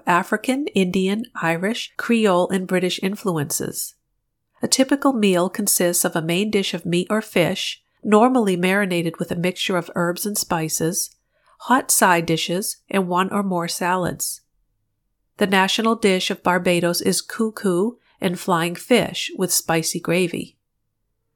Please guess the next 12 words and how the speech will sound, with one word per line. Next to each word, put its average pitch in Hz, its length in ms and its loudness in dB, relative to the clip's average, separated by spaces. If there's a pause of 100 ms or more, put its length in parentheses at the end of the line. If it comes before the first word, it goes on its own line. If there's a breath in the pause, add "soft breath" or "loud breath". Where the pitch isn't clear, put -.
(180)
Another 226 360 2
traditional 196 560 2
meal 175 380 0
is 180 260 0
pudding 208 440 -2
and 196 200 -2
sauce, - 600 -2 (340 soft breath)
a 196 80 2
dish 190 360 2
of - 180 -4
pickled 240 340 -2
pork 185 380 0